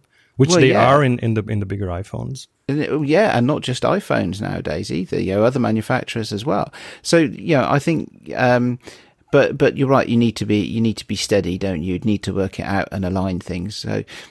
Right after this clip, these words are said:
Speaker 2: hmm, is, uh, okay, well, you know, time will tell, I suppose. This is the wonderful thing about having a,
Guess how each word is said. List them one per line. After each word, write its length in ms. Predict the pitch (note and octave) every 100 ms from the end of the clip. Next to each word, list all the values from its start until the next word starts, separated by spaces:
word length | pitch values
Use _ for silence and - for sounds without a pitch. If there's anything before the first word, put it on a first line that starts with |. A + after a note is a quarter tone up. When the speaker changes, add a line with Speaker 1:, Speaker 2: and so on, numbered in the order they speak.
| -
Speaker 2:
hmm, 200 | F3 D#3
is, 260 | D#3+ D3+ -
uh, 160 | D#3 D3+
okay, 340 | - F3 - A2
well, 380 | C3+ D3+ E2 G2+
you 120 | - A#2+
know, 60 |
time 340 | A2+ - D#3 D3+
will 100 | B2+
tell, 340 | - D3+ F2
I 40 | F#2
suppose. 300 | - A2 B2+
This 180 | D#3+ C3
is 100 | A2
the 100 | A#2
wonderful 340 | C3 A2 A2+
thing 240 | - B2
about 220 | G#2 F#2+ -
having 400 | A2+ G2+ G2+ G2+
a, 180 | F#2